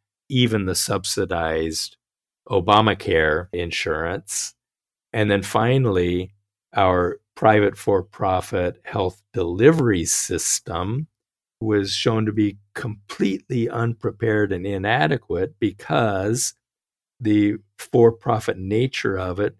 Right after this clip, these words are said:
requires them to minimize costs. And the way they do that is by having no excess capacity, no inventory, no extra masks, no extra I C U beds, and so on and so on.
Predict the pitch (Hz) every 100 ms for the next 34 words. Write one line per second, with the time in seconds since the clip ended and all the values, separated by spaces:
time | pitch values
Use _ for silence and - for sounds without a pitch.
0 | _ _ - 110 101 - 107 117 131 123
1 | 101 - 80 78 82 101 113 _ _ -
2 | - 95 101 107 101 95 87 - - 123
3 | 101 87 90 - 101 101 98 98 90 123
4 | 139 110 87 95 110 92 98 87 101 98
5 | 90 87 98 - 98 95 - 90 - 92
6 | 87 82 - 92 95 92 92 104 98 90
7 | 85 82 - 80 87 101 104 _ _ _
8 | _ _ _ _ - 101 107 113 107 -
9 | - 95 90 80 82 95 - - 92 98
10 | 110 113 104 - - - 95 87 _ _
11 | - 104 101 - 110 98 98 90 87 90
12 | 95 - 101 95 92 87 - 98 87